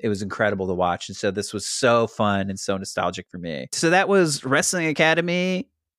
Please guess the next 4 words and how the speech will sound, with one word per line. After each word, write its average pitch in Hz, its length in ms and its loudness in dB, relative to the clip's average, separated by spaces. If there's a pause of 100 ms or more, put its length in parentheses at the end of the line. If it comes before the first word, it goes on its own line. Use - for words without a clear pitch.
(540)
episode 131 720 4
seven 135 640 2
point 113 360 2
five. 135 840 4